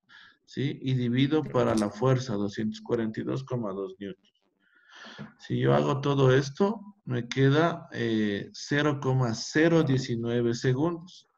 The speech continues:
que es una unidad, eh, de tiempo súper pequeña. Ahora, recuerde que aquí, aquí en los newtons, en los newtons, eh, tengo que como coja-,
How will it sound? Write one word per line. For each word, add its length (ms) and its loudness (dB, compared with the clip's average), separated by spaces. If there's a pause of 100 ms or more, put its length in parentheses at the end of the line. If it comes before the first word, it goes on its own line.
(380)
que 160 4
es 100 6
una 200 4
unidad, 500 2 (540)
eh, 120 -6
de 140 0
tiempo 760 0
súper 420 -2
pequeña. 600 -2 (560)
Ahora, 520 4
recuerde 520 2
que 120 0
aquí, 480 0 (880)
aquí 600 -4
en 180 -4
los 180 -2
newtons, 800 -2 (500)
en 140 -6
los 180 -4
newtons, 640 -6 (920)
eh, 960 -4 (2250)
tengo 280 2
que 160 -2
como 280 -2
coja-, 480 0